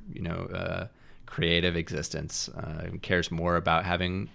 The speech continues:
their creative artistic experience than their, um, I don't know,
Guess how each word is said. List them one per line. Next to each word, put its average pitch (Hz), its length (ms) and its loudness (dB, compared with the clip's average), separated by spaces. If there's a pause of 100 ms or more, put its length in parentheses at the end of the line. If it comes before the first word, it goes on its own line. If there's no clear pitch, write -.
(120)
their 104 160 4
creative 113 460 6
artistic - 680 2
experience 117 840 2
than 110 260 4
their, 101 420 6 (540)
um, 87 580 -2 (240)
I - 80 -6
don't 90 140 -2
know, 82 260 -2